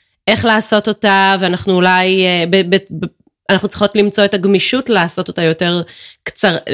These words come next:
בתכנון יותר קצר אולי, ואיך, איך את, מה הכלים שאת נותנת כדי באמת, אה, להיכנס לשנה הזאת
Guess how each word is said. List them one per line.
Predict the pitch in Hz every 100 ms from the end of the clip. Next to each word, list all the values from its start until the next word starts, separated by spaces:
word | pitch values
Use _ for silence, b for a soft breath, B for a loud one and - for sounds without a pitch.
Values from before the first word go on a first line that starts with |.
| 160
בתכנון | 180 196 208 196
יותר | 190 180
קצר | - 185 - 240 240
אולי, | 247 220 196 190 185
ואיך, | 170 170 - - - _ - - -
איך | 254 -
את, | - -
מה | 214
הכלים | 240 247 196 196 214
שאת | 208 202
נותנת | 190 170 190 208 214
כדי | - 175 170 170
באמת, | 165 175 175 190 185 -
אה, | 185 175
להיכנס | 175 170 185 180 180 196
לשנה | 185 - 175 175 175
הזאת | 175 175